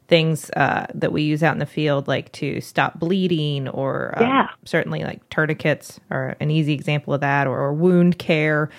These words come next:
Speaker 1: Um, these are all things that we in civilian medicine have, have been, have adopted and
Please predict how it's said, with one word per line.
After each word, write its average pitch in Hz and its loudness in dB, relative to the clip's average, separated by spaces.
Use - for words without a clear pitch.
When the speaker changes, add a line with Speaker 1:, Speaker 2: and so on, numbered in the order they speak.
Speaker 1:
Um, 147 2
these 175 0
are 170 6
all 160 2
things 151 -2
that - -2
we 143 0
in 147 -4
civilian 165 0
medicine 135 -2
have, 135 -4
have 143 -4
been, 135 0
have 135 -4
adopted 143 2
and 143 -2